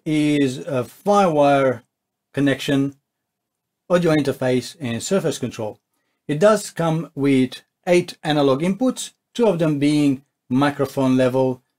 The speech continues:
and line level input as well. It also has six analog outputs. So, and that also controls the outputs.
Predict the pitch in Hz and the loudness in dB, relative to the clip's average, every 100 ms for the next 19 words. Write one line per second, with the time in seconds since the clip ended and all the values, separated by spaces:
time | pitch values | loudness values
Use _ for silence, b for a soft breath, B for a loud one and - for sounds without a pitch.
0 | _ 135 120 120 117 143 123 135 127 120 | _ -6 -4 -4 -4 -4 0 0 0 0
1 | 113 110 123 _ 131 117 120 113 104 113 | -2 -6 -10 _ -6 -6 -8 -8 -10 -2
2 | 143 196 220 202 _ _ _ _ - 180 | 2 4 4 -2 _ _ _ _ -10 -4
3 | 160 165 156 139 - - - 202 208 196 | -2 0 -2 -4 -12 -16 -2 0 2 2
4 | 156 160 143 - - - 254 - - 175 | 2 2 2 -4 -10 -2 -2 -2 -8 -2
5 | 156 139 131 - 156 202 196 277 - - | 2 2 0 -2 -2 -2 0 -2 -4 -14
6 | _ _ _ _ _ - 139 139 139 - | _ _ _ _ _ 0 2 2 0 -4
7 | 151 143 170 170 - - - 147 147 147 | -4 0 2 0 -2 -18 -6 -4 -4 -4
8 | 143 - 160 160 160 156 - _ _ - | -4 -2 2 2 2 -2 -10 _ _ -20
9 | - _ _ _ _ _ - 185 240 220 | -20 _ _ _ _ _ -4 0 0 0
10 | 123 - - | -4 -6 -20